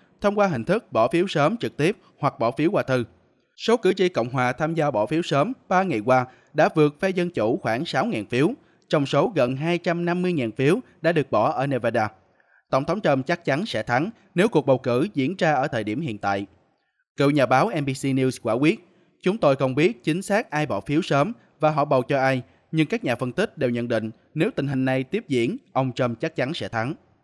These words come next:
Tổng thống Trump và cả thế giới được phen cười té ngửa khi Obama bắt chước Tổng thống Trump tỏ vẻ khôi hài hòng lấy lòng cử tri. Kính thưa quý vị, khác với sự nghiêm túc, cứng nhắc của các chính trị gia truyền thống,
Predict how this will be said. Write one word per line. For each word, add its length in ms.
Tổng 140
thống 160
Trump 260
và 100
cả 140
thế 120
giới 300
được 220
phen 180
cười 240
té 200
ngửa 300
khi 160
Obama 400
bắt 200
chước 200
Tổng 140
thống 160
Trump 240
tỏ 140
vẻ 240
khôi 240
hài 320
hòng 180
lấy 160
lòng 160
cử 140
tri. 220
Kính 120
thưa 100
quý 120
vị, 280
khác 220
với 220
sự 180
nghiêm 180
túc, 260
cứng 200
nhắc 240
của 100
các 220
chính 180
trị 180
gia 180
truyền 220
thống, 260